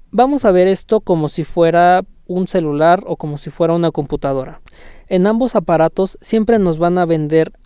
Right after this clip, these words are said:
dos, bueno, nos van a vender el mismo aparato, pero dividido en dos partes.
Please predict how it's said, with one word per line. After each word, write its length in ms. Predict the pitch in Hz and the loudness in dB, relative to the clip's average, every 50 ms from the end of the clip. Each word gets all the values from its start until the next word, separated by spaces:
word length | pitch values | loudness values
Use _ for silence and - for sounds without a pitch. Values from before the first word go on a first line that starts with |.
| - | -12
dos, 400 | - 180 175 190 190 180 - - - - - - | -4 -2 0 0 0 -2 -8 -16 -20 -20 -14 -8
bueno, 360 | - 180 202 202 190 175 165 | -2 0 2 2 2 2 0
nos 160 | 160 170 160 | 0 0 0
van 160 | 175 208 220 226 | 0 0 2 2
a 40 | |
vender 240 | 214 190 175 180 185 | 2 2 2 2 2
el 80 | 185 185 | 2 0
mismo 220 | 185 202 208 226 | 0 0 0 0
aparato, 540 | 226 - - 185 170 165 160 - 190 214 - - - - - - - - | 0 0 0 2 2 0 0 -2 -4 -6 -6 -10 -16 -20 -20 -20 -4 2
pero 560 | - 175 160 151 147 143 147 143 143 147 - - - - - | 4 4 4 4 4 2 2 2 2 0 -4 -8 -16 -20 -14
dividido 500 | - 175 160 165 160 165 160 165 165 170 | -6 -2 -2 0 0 0 0 0 0 0
en 80 | 170 160 | 0 0
dos 180 | 160 165 - - | 0 -2 -2 2
partes. 560 | - 226 240 - - 151 139 - - - | 2 2 2 2 -2 -10 -12 -12 -16 -18